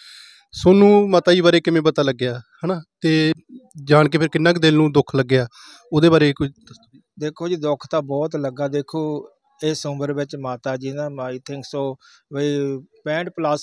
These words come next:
Speaker 2: ਹੋਊਗੀ ਮਾਤਾ ਜੀ ਦੀ ਏਜ।
Speaker 1: ਹਾਂਜੀ।
Speaker 2: ਤੇ ਤੁਹਾਡੇ ਚੈਨਲ ਦੇ through ਜਦੋਂ ਮੈਂ ਵੀਡੀਓ Facebook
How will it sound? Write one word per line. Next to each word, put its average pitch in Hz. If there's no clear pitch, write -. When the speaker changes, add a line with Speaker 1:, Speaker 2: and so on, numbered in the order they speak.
Speaker 2:
ਹੋਊਗੀ 156
ਮਾਤਾ 139
ਜੀ 131
ਦੀ 131
ਏਜ। 147
Speaker 1:
ਹਾਂਜੀ। 131
Speaker 2:
ਤੇ 160
ਤੁਹਾਡੇ 156
ਚੈਨਲ 151
ਦੇ 165
through 151
ਜਦੋਂ 143
ਮੈਂ 160
ਵੀਡੀਓ 143
Facebook 147